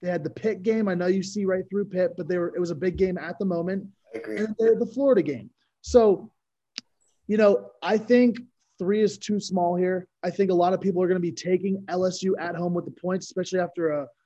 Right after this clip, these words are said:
Speaker 1: a big win in Jordan Hare. I think I'm gonna go Tennessee. And I was on L S U before the episode, but I, I'm, I just keep looking at this line.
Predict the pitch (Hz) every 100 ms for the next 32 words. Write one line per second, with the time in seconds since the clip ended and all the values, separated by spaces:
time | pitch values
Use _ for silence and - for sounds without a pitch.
0 | _ 165 131 123 180 170 160 180 185 165
1 | 143 170 175 151 160 185 190 - _ _
2 | _ _ - - - 190 202 196 196 _
3 | _ _ 156 170 185 185 175 180 170 -
4 | 170 127 - - 175 175 165 160 170 190
5 | 190 180 202 160 185 175 170 175 175 190
6 | 180 160 160 156 170 - 180 175 - 180
7 | - 208 165 180 180 165 135 147 156 143